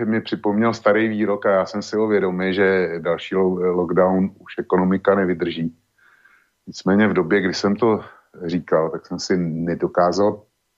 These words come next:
představit elementární záležitost, že vláda bude připravena zvýšit během jednoho jediného roku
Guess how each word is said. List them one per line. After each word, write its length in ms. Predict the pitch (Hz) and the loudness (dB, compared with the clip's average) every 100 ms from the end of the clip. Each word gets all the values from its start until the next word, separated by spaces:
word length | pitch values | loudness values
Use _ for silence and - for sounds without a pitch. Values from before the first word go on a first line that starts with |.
| _ - | _ -10
představit 760 | 104 95 - 92 80 78 - - _ _ _ _ _ _ _ _ _ _ - | -6 -6 0 0 2 -2 -8 -18 _ _ _ _ _ _ _ _ _ _ -10
elementární 720 | 87 87 90 87 90 87 104 | -4 -2 0 0 0 0 0
záležitost, 1000 | 107 85 87 82 - - 76 78 - - - _ _ _ _ | 0 0 -2 -6 -8 -8 -12 -12 -18 -20 -20 _ _ _ _
že 420 | 82 87 85 78 - - 90 | -8 -2 -2 -4 -12 -12 -4
vláda 560 | 82 76 76 78 78 _ | -2 -2 -6 -6 -8 _
bude 240 | - 80 87 | -8 -2 -2
připravena 840 | - 76 - 85 82 78 76 73 _ _ _ _ _ _ - | -2 -4 0 2 0 -4 -6 -10 _ _ _ _ _ _ -6
zvýšit 580 | 82 87 104 - 117 | -2 2 2 2 2
během 460 | 92 92 85 101 107 | 2 2 0 0 0
jednoho 460 | 90 87 95 98 104 | 0 0 -2 2 2
jediného 600 | 90 80 92 101 101 104 | 2 0 -2 0 2 2
roku 520 | 92 - 90 92 | 2 0 -2 -2